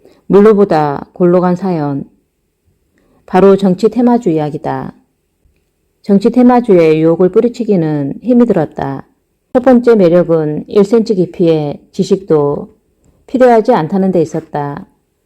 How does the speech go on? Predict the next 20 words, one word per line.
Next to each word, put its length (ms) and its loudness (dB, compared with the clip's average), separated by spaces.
그저 200 4
누군가가 520 2
분석해둔 960 -2
학연, 600 -4
지연만 720 0
알아도 340 0
충분했다. 800 -4
그 180 4
회사가 300 0
뭘 180 2
하는지, 720 -4
그 200 4
일로 140 4
돈을 280 0
얼마나 360 0
벌고 320 -2
있는지는 880 -2
알 180 -4
바 100 0
아니었다. 800 -4